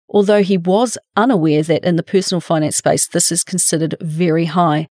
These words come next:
But he reasoned that he gave them his money and they did something with it,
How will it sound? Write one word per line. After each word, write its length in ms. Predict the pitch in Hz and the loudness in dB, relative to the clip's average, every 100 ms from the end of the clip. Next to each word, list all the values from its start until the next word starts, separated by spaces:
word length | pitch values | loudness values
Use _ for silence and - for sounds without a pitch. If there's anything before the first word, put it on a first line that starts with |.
| _ - | _ -2
But 140 | 202 | 0
he 100 | 202 | 0
reasoned 580 | 185 202 214 214 208 196 170 | 2 2 2 0 -2 -4 -4
that 160 | 180 | -4
he 80 | 180 | -2
gave 440 | 175 170 170 - | 0 2 0 -2
them 180 | 170 160 | -2 -2
his 300 | 165 240 254 | 0 -2 2
money 340 | 196 196 277 - _ | 2 2 0 -6 _
and 160 | 180 175 | -2 0
they 80 | 165 | 0
did 220 | 214 - | -4 -4
something 320 | 233 - 175 | -4 -2 0
with 160 | 165 208 | 0 0
it, 200 | - | -6